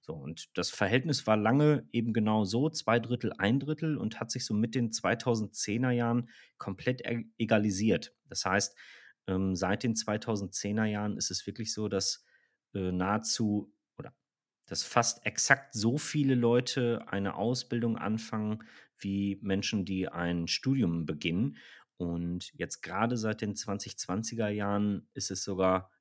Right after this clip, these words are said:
genau andersrum, dass mittlerweile mehr Menschen in Deutschland,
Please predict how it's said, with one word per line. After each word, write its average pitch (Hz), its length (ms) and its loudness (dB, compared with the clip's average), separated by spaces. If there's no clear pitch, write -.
genau 95 340 2
andersrum, 110 600 0
dass 98 200 -2
mittlerweile 87 420 -4
mehr 87 320 0
Menschen 101 380 -2
in 90 140 -4
Deutschland, 90 840 -6